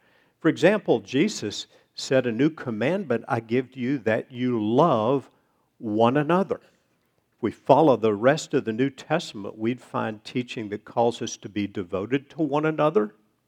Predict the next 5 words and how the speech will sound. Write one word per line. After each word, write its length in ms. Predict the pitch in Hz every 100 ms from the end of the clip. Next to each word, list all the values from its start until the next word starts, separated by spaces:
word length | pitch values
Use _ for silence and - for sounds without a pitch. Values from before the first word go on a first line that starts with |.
| _ _ _
as 140 | - 104
believers 580 | 101 113 117 127 120 147
in 80 |
Jesus, 560 | 117 131 143 - 160 - _ _ _ _
to 140 | -